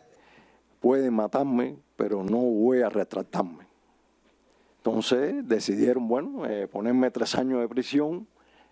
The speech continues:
me condenaron por hecho delictivo, dicen que las manifestaciones que hice eran, eran en escándalo público e incitación a delinquir. Entonces, bajo esos conceptos, fui a prisión.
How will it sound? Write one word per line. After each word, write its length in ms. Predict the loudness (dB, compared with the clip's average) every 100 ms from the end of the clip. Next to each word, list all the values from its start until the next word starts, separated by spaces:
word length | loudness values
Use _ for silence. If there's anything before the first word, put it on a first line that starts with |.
| -10
me 140 | -6 -4
condenaron 1200 | -4 -4 -2 -2 -2 -2 -2 -2 -4 -10 -14 -20 _ _ _ _ -20 -20 -18 -2
por 160 | 0 2
hecho 300 | 2 2 2
delictivo, 640 | 2 0 2 2 0 -4 -10
dicen 520 | -8 0 0 2 0
que 260 | 2 0 0
las 100 | 0
manifestaciones 760 | -2 0 -2 0 0 0 0 0
que 160 | 2
hice 400 | 2 2 2 2
eran, 580 | 0 -2 -4 -8 -10 -14 _ _ _ _ _ _ _
eran 300 | 0 2 2
en 100 | 0
escándalo 560 | 0 0 0 0 0 0
público 640 | 2 2 0 0 -2 -2
e 120 | -2 0
incitación 640 | 2 0 -2 0 0 2
a 80 | 0
delinquir. 440 | -2 -2 -2 -4 -6 _ _ _ _ -20 _ _ _ _ _ _ _
Entonces, 800 | -6 -6 -2 0 0 -2 -4 -4
bajo 240 | -2 0
esos 160 | 0 2
conceptos, 680 | 0 0 -2 -2 -4 -4 -6
fui 160 | 0 0
a 60 |
prisión. 460 | 0 -2 -2 -4